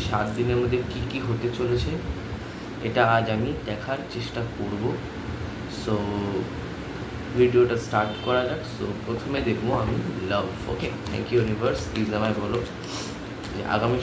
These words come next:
সাত দিনের মধ্যে আমার ভিউয়ার্সের জীবনে ভালোবাসা কী আসতে চলেছে, আগামী সাত দিনের মধ্যে কী লাভ ইভেন্টস ঘটতে চলেছে,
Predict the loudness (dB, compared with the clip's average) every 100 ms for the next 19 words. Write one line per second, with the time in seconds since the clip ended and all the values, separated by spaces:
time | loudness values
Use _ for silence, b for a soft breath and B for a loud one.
0 | 0 0 2 4 4 4 4 2 2 2
1 | 0 0 0 0 0 -2 -4 -6 -8 -10
2 | -10 -8 -8 -8 -8 -6 0 2 4 4
3 | 2 0 -4 -4 -8 -8 -8 -8 -8 -8
4 | -8 -8 -8 -6 -6 -4 -4 -4 0 2
5 | 2 2 0 0 -2 0 0 0 0 -2
6 | -2 -2 -2 -2 -4 -2 4 6 6 4
7 | 2 2 2 -2 -4 -2 -2 -2 -4